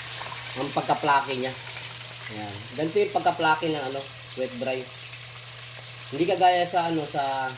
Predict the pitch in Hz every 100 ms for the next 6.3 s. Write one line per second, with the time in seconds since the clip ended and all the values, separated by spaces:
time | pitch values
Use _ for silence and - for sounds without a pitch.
0 | - - - - - - - - - -
1 | - - - - - - - - - -
2 | 139 139 - 156 165 170 165 170 160 156
3 | 160 156 139 131 - - - - - -
4 | - - - - - - - - - -
5 | 139 165 165 160 170 131 131 151 165 165
6 | 160 170